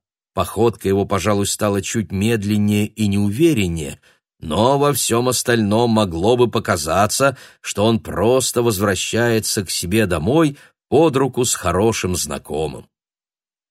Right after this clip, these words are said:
Для мистера Куиверфула эта дружелюбность была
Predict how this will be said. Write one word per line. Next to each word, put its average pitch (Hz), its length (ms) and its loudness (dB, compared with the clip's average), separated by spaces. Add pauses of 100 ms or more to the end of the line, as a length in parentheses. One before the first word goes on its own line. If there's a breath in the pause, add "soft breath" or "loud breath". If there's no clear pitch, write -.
(280)
Для 87 240 -4
мистера 98 440 0
Куиверфула 101 920 -2 (480)
эта 117 260 -2
дружелюбность 107 840 0
была 117 460 2